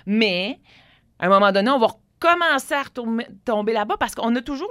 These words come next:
le cou penché par l'avant avec les téléphones intelligents. Moi, j'ai tellement peur, là, de, de, d'avoir une courbure dans mon cou puis tout ça, puis ça affecte le dos. Puis je suis certaine que des spécialistes diraient, « Oui, oui,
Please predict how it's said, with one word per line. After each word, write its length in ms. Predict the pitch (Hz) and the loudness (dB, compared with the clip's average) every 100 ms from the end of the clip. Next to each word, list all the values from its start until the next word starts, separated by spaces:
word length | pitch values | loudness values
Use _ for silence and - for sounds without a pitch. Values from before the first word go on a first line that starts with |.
| 359 | -6
le 60 | |
cou 240 | - - 392 | -6 -6 -2
penché 380 | - 226 202 277 | 0 -2 -4 -8
par 220 | 339 269 | -8 -2
l'avant 320 | 220 190 240 330 | -2 -2 -4 -4
avec 220 | 240 214 | -8 -8
les 80 | 196 | -8
téléphones 340 | 202 190 214 | -6 -4 -2
intelligents. 420 | 202 208 190 233 | -4 -4 -4 -2
Moi, 160 | 277 277 | 0 0
j'ai 160 | 285 208 | -2 -6
tellement 340 | 269 285 359 - | -6 -6 -6 -4
peur, 300 | 240 254 294 | -2 0 0
là, 120 | 254 | -2
de, 200 | 214 202 | 0 0
de, 160 | 175 185 | 0 -2
d'avoir 460 | 185 185 220 233 | -2 -2 -4 -2
une 180 | 196 190 | -4 -4
courbure 440 | - 208 185 226 240 | -6 -6 0 0 0
dans 120 | 208 | 0
mon 180 | 196 180 | 0 -2
cou 240 | - 254 | -2 -4
puis 140 | 247 | -4
tout 80 | 190 | -10
ça, 160 | - 254 | -4 -6
puis 100 | - | -4
ça 120 | 202 | -4
affecte 260 | 175 214 208 | -4 -6 -4
le 100 | 190 | -2
dos. 120 | 208 | -2
Puis 120 | 226 | -4
je 40 | - | -6
suis 100 | 196 | -6
certaine 360 | 214 220 262 | -8 -6 -4
que 80 | 247 | -4
des 120 | 196 | -4
spécialistes 400 | 175 196 175 196 | -6 -8 -6 -6
diraient, « 160 | 190 190 | -4 -4
Oui, 140 | 196 277 | -2 -2
oui, 160 | 302 | -4